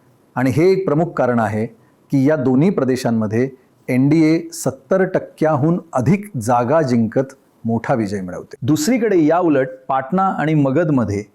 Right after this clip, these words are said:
जिथे महिलांचे मतदान पुरुषांपेक्षा कमी आहे, तिथे एनडीए फक्त तीस टक्के जागा जिंकते. मतदार आणि उमेदवारांशी बोलताना वारंवार समोर आलेला चर्चेचा आणखी एक विषय म्हणजे या निवडणूक प्रचाराचा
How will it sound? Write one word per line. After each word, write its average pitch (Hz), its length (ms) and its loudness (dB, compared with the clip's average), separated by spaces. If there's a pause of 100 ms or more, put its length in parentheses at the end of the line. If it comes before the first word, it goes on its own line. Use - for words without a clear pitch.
(300)
जिथे 127 260 -2
महिलांचे 156 560 0
मतदान 143 440 0
पुरुषांपेक्षा 139 800 -2
कमी 139 320 0
आहे, 104 280 -2 (720)
तिथे 151 320 0
एनडीए 139 420 2 (140)
फक्त - 300 -6 (240)
तीस 175 300 -2
टक्के 139 320 -4
जागा 110 280 0
जिंकते. 95 400 -8 (320)
मतदार 151 500 2 (220)
आणि 135 280 2
उमेदवारांशी 135 680 2
बोलताना 113 520 0 (720)
वारंवार 170 580 2
समोर 151 340 -2
आलेला 135 400 2
चर्चेचा 127 640 0 (100)
आणखी 120 380 0
एक 185 160 0
विषय 120 280 0
म्हणजे 104 440 -2 (540)
या 143 160 2
निवडणूक 156 520 2
प्रचाराचा 135 680 0